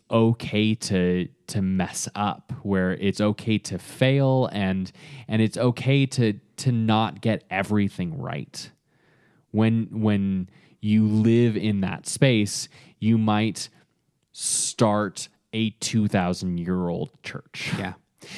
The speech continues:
Speaker 2: In, in fact, on that exact front, one of the more famous stories of Peter is he has a dream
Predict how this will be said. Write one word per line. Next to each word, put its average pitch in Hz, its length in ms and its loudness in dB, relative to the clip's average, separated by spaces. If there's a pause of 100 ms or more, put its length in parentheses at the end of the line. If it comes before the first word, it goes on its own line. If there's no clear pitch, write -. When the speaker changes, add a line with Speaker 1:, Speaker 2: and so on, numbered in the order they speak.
(220)
Speaker 2:
In, 151 220 2
in 143 220 0
fact, 151 300 -2
on 143 200 0
that 135 260 -4
exact 127 480 -4
front, 135 320 -2
one 120 100 -2
of 117 40 0
the 120 60 0
more 113 140 -2
famous 110 300 -10
stories 98 320 -8
of 98 80 -16
Peter 101 300 -6
is - 420 -8
he - 200 -10
has 101 180 -10
a 101 60 -8
dream 98 680 -8